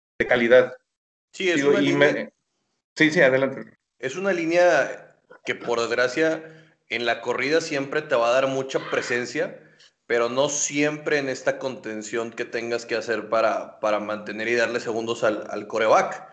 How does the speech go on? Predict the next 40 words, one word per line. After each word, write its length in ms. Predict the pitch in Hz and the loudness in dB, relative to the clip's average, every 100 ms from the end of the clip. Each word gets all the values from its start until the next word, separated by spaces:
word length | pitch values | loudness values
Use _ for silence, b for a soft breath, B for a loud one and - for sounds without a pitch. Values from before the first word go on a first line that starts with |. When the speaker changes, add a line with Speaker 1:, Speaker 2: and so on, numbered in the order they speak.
| B B B B _ | B B B B _
Speaker 2:
que, 480 | - 107 107 95 - 117 | -6 -2 -2 -4 -10 -10
que 80 | |
sí, 220 | 110 165 - | -6 -6 -4
como 240 | 120 113 | -6 -2
tú 80 | 139 | -2
dices, 220 | 123 113 | -4 2
adolece, 960 | 110 110 120 147 143 185 - - - _ | 4 4 4 2 2 -2 -2 -8 -18 _
adolece 460 | - 120 131 131 165 | 2 4 4 2 -2
por 240 | 151 139 | -2 -2
los 200 | 127 117 | 0 0
ga-, 400 | 127 127 104 98 | 0 -2 -4 -8
por 140 | 120 113 | -6 -2
los 140 | 117 | 0
guardias. 560 | 120 135 151 190 - - - | 4 4 4 0 -2 -10 -2
Tevin 260 | 147 175 | 0 0
Coleman, 420 | 160 156 165 160 127 | 0 0 0 -2 -2
eh, 180 | 123 117 | -2 2
no, 120 | 131 | 0
no, 140 | 139 | 0
Tevin 260 | 135 135 131 | 0 -2 -2
Coleman, 600 | 117 135 120 - 98 - | -2 0 0 -4 -14 -10
no, 120 | 104 | -8
no, 100 | 104 | -8
no. 280 | 104 101 - b b b b | -8 -8 -12 b b b b
Este, 680 | 123 - 151 151 147 135 127 | -8 -6 2 4 4 4 0
¿cómo 220 | 131 165 | -4 -4
se 140 | 151 139 | -4 -2
llama 340 | 135 160 151 | 0 2 2
el, 460 | 117 107 101 95 - _ - | 0 -4 -8 -12 -16 _ -8
el 180 | 113 117 | -4 2
guard 220 | 127 143 | 2 2
izquierdo, 400 | 156 - 139 156 | -4 -2 0 0
el 80 | 156 | -4
que 80 | - | -6
estaba 640 | 123 117 127 127 104 - | 0 2 4 4 0 -6
justo 320 | 117 113 127 | -10 -6 -2
al 40 | |
lado 240 | 123 127 110 | 2 2 2
de 60 | |
Williams? 460 | 107 117 135 - | -2 0 -2 -2